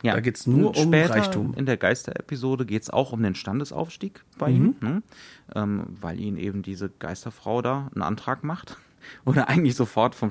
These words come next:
Speaker 1: aus dem Stand weg, wegheiratet, ne? Ähm, aber das grundsätzlich ist erstmal Geld. Ja. Das heißt also, und das, das ist eine eindeutige Parallele und das soll auch, das soll die Anschlussstelle insbesondere für ein japanisches Publikum sein.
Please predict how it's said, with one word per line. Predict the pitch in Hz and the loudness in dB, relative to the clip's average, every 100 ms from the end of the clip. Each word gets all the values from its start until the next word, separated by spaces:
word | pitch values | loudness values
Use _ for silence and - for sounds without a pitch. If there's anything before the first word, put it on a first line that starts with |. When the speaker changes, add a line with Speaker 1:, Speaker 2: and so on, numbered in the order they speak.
| 98 | -4
Speaker 1:
aus | - 104 | -4 -4
dem | 104 | -2
Stand | - 107 - | -2 0 -2
weg, | 107 - | -6 -6
wegheiratet, | 101 - 127 139 127 151 208 - - | -8 -6 -2 0 0 -4 -6 -10 -8
ne? | 175 - - - - - - | -8 -10 -16 -20 -20 -20 -6
Ähm, | - 113 110 | 0 2 2
aber | - 104 104 104 104 | 0 0 2 0 0
das | - - | -4 -6
grundsätzlich | 120 151 175 - 147 | -4 -4 -6 -10 -8
ist | 127 | -6
erstmal | 135 120 101 | -4 -4 -4
Geld. | 98 69 - - - _ - | -6 -6 -12 -20 -20 _ -18
Ja. | - _ _ - - - | -18 _ _ -20 -18 -8
Das | 110 | -2
heißt | 131 - | -2 0
also, | 135 147 - - - - | 0 0 -2 -14 -14 -6
und | 127 113 | -4 -4
das, | 117 - | -6 -8
das | - 110 | -10 -8
ist | - - | -8 -4
eine | 120 - | -4 -4
eindeutige | 107 107 101 95 87 | -4 0 0 -2 -6
Parallele | - 95 87 87 90 | -10 -10 -10 -8 -8
und | - 98 | -8 -6
das | 98 - | -6 -2
soll | 101 120 | 0 2
auch, | - 98 95 - - - - - | 2 0 -2 -8 -20 -20 -16 -10
das | 104 | -4
soll | 98 107 | -2 0
die | 113 - | -2 -4
Anschlussstelle | 107 - 110 - - 98 98 | -6 -6 -6 -6 -8 -6 -4
insbesondere | 110 - 117 101 104 107 | -4 -4 -2 0 0 0
für | - | -2
ein | 98 | -2
japanisches | 98 - 92 95 90 | -2 -4 -6 -6 -10
Publikum | - 104 - - 87 87 | -10 -10 -10 -12 -10 -6
sein. | 95 135 147 | -2 0 -2